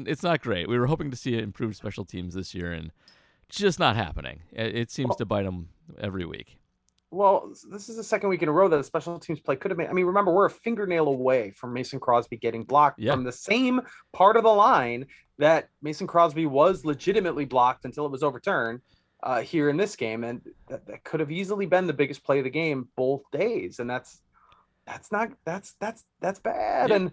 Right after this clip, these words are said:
Speaker 1: it's
Speaker 2: you know, I
Speaker 1: bad.
Speaker 2: don't know if four, four games is quite enough to judge Maurice Drayton, but it's not nothing. That's not a, that's not the tiniest of samples. And quite honestly, I think you could point to a special teams, I mean, maybe the first game, who cares? Like,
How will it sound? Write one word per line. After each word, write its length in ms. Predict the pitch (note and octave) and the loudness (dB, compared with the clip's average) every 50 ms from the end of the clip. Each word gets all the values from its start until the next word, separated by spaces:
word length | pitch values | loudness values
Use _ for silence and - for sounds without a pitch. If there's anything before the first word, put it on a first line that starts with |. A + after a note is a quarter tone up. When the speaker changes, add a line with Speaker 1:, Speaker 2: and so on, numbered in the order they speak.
| - - | -8 -12
Speaker 1:
it's 140 | C3 C3 - | -16 -8 2
Speaker 2:
you 60 | G#3+ | 6
know, 60 | A#3 A3+ | 6 8
I 80 | A3+ | 8
Speaker 1:
bad. 40 | B3 | 10
Speaker 2:
don't 80 | C4+ C4+ | 10 10
know 60 | C4 | 8
if 60 | - - | 8 6
four, 320 | - A3+ A3+ A3+ A3 A3 | 4 6 6 6 6 4
four 200 | - - A3 G#3 | 2 2 2 2
games 280 | G3 G#3+ A3+ A3 F#3+ E3+ | 2 0 -2 -4 -6 -8
is 100 | E3 - | -14 -16
quite 320 | - - - E3+ E3+ E3+ | -6 2 4 4 6 6
enough 260 | D#3+ D3+ D3+ E3+ - - | 4 4 4 2 2 0
to 120 | - D3+ | -6 -14
judge 340 | C3 - C#3+ C3+ C#3+ D3 C#3 | -8 -2 0 2 2 0 0
Maurice 320 | D3+ C3+ C3+ C3+ C3 - - | -4 -4 -4 -4 -6 -8 -6
Drayton, 320 | - B2+ D3 D3+ - G3+ F#3+ | -4 -2 -2 -2 -2 0 2
but 120 | E3+ D#3+ | 4 4
it's 180 | D3+ D3+ - D3 | 4 2 0 2
not 240 | D#3 F#3+ B3+ C4+ | 4 4 4 4
nothing. 460 | G#3+ A3+ C#4+ D4 - G3+ F#3 F#3 G3+ G3 | 4 2 2 2 2 0 0 0 -2 0
That's 300 | G3 F3+ F#3 F#3 - F3+ | 2 2 2 0 -2 -2
not 180 | F#3 G#3+ C4 | 0 0 0
a, 80 | A#3+ - _ - | -2 -6 _ -4
that's 180 | F3 F3+ - | -4 -4 -2
not 120 | A#3+ B3 A#3+ | -4 -6 -4
the 60 | A3+ | -8
tiniest 600 | - - - - F#3+ A#3 C#4+ C#4+ G3 D#3 - - | -12 -8 -4 -2 0 2 2 2 0 0 -2 -4
of 100 | D3 - | -8 -10
samples. 640 | - - B2+ A#2 A2 G2+ - A#2 A#2 C3 C3+ - - _ _ _ _ _ _ _ | -8 -8 -8 -8 -8 -8 -6 -6 -6 -6 -8 -10 -16 _ _ _ _ _ _ _
And 340 | - D3+ D#3 D#3+ D#3+ - - | -4 -4 -2 -4 -4 -8 -6
quite 220 | - - F#3 G3 | 0 0 2 2
honestly, 440 | G3+ A3+ C#4+ D#4 - - - F#3+ F3 | 2 0 -2 -2 -4 -6 -4 -4 -2
I 80 | D#3 D3+ | -2 -4
think 180 | - E3 D3 | -6 -8 -12
you 60 | D3+ | -12
could 160 | - E3 D3+ - | -12 -12 -12 -10
point 240 | _ - E3+ D#3 - | _ -8 -8 -8 -8
to 240 | - F3+ D#3+ D#3 D3 | -8 -6 -4 -2 -2
a 60 | C3 | -4
special 380 | - - - D3 D3+ - F3+ E3+ | -6 -4 -4 -4 -4 -4 -6 -10
teams, 460 | - - E3 D#3 D3+ C#3+ C#3 - - _ _ _ _ _ _ - | -8 -6 -4 -4 -4 -4 -6 -10 -16 _ _ _ _ _ _ -8
I 40 | B2+ | -6
mean, 120 | A#2+ A#2 | -4 -4
maybe 200 | A2+ A#2 A2+ A2+ | -4 -4 -4 -4
the 100 | G2+ A2 | -6 -6
first 240 | G2 A#2 A2+ A2 - | -6 -6 -8 -8 -6
game, 200 | - G2+ G2+ G2+ | -8 -8 -8 -8
who 100 | G2+ G#2 | -10 -12
cares? 420 | G2+ - A#2+ G2+ G2 G2+ G2+ - G#2 | -6 -6 -4 -4 -4 -6 -10 -10 -10
Like, 260 | F#2+ G2 G2 G2 | -10 -10 -10 -10